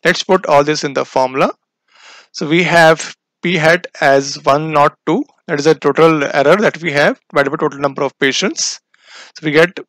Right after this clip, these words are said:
point one zero two. N is thousand here. So we'll put in this in the formula, we'll get this value.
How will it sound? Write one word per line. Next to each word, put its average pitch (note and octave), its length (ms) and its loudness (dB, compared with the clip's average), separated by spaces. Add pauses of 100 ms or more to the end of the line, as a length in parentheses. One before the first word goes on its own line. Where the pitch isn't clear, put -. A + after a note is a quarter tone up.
(540)
point F#3+ 240 -2 (200)
one D3 180 -6
zero D3 280 0 (240)
two. B2+ 180 -4 (1500)
N E3+ 180 2
is F3 260 0 (200)
thousand C3+ 380 -2
here. F3 280 -4 (480)
So - 100 -12
we'll D#3 140 2
put E3+ 220 0
in E3+ 100 2
this D#3+ 180 0
in E3 80 -8
the C#3+ 100 0
formula, C#3+ 400 -2
we'll C#3 200 -4
get C#3 300 -2 (360)
this C#3+ 320 -2
value. B2+ 340 -2